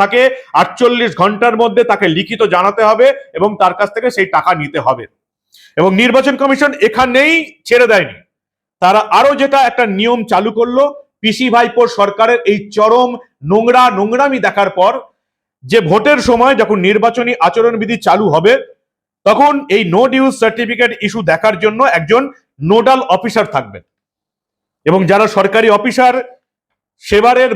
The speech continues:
ভোটে আগে অবসর গ্রহণ করে ভোটের প্রার্থী হবেন, এই নোডাল অফিসার চব্বিশ ঘন্টার মধ্যে দেখবে যে তাদের no dues সার্টিফিকেট ইস্যু হচ্ছে কি না।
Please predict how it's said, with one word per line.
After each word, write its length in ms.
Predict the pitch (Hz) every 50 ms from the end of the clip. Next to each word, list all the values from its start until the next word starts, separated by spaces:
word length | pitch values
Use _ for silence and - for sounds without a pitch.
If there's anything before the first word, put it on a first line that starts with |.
| 156
ভোটে 300 | 165 202 202 196 233 233 233 240 247 233 - - - _ _ _ _ _ _ _
আগে 300 | - - - 175 208 226 233 233 226 - 151 170
অবসর 320 | 185 214 208 214 233 226 208 190
গ্রহণ 240 | 170 202 202 226 226 220 - 220
করে 160 | 226 220 226 220 160
ভোটের 280 | 160 185 175 208 202 175 143
প্রার্থী 320 | 190 180 175 - - 175 151 131
হবেন, 260 | 139 175 214 240 247 254 262 247 - _ _ - 156
এই 80 | 170 165 151 160
নোডাল 280 | 190 220 170 254 262 254 - 190 196
অফিসার 320 | 196 240 - - 247 220 202 -
চব্বিশ 400 | 214 202 175 165 160 170 262 240 151 - 165
ঘন্টার 340 | 180 202 202 208 240 233 208 220
মধ্যে 200 | 226 202 220 208 151 170
দেখবে 280 | 190 190 196 196 240 269 269 - - - - 147
যে 60 | 175 165 180
তাদের 220 | 175 180 196 220 214 165 147
no 80 | - 202 202
dues 220 | 196 226 240 240 233 -
সার্টিফিকেট 520 | 190 180 180 196 208 170 214 190 226 247 247 - 180 175
ইস্যু 160 | 170 208 220 156
হচ্ছে 280 | 147 160 160 - - 185 165 -
কি 100 | - 160 156 135
না। 100 | 127 127